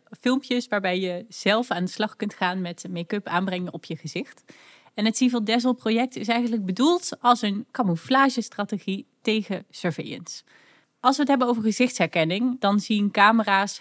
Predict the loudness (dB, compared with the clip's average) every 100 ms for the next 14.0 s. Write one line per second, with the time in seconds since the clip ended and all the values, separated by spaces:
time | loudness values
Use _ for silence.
0 | -10 -6 0 2 2 -4 -6 -6 6 6
1 | 6 -4 0 -2 0 -2 -2 -4 -6 -4
2 | -4 -6 -4 -2 -2 -4 -8 -10 -2 4
3 | 8 6 4 -4 -8 _ -2 -2 -2 -6
4 | 4 6 6 2 4 4 4 0 -2 -2
5 | -4 -2 -4 -4 -4 -4 -2 -4 -8 -8
6 | -8 -6 -6 -8 -20 -20 _ 2 2 0
7 | -6 -4 0 4 4 2 2 2 2 2
8 | 0 0 0 2 2 0 0 0 -4 -6
9 | -4 -4 -4 -4 -4 -4 -4 -4 -2 0
10 | 0 0 4 4 4 -2 -4 -4 -4 -6
11 | -6 2 6 6 2 0 0 0 -6 _
12 | _ _ _ 0 0 -2 2 4 4 0
13 | -2 -2 -6 -8 -4 2 2 2 -6